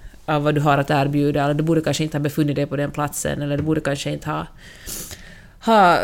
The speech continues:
ja, varit den du är, utan du borde ha hållit dig hemma och hållit käften.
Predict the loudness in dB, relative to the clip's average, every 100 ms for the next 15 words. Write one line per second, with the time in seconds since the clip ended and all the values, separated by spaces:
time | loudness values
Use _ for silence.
0 | -2 -8 -16 -20 0 0 0 -8 -16 -20
1 | -20 -20 -20 -12 -12 -12 -14 0 6 8
2 | 8 8 8 8 6 0 -10 -8 -4 0
3 | 0 4 4 6 6 4 4 2 0 0
4 | -2 -6 -14 -8 -6 -6 -4 -4 -2 -6
5 | -6 -10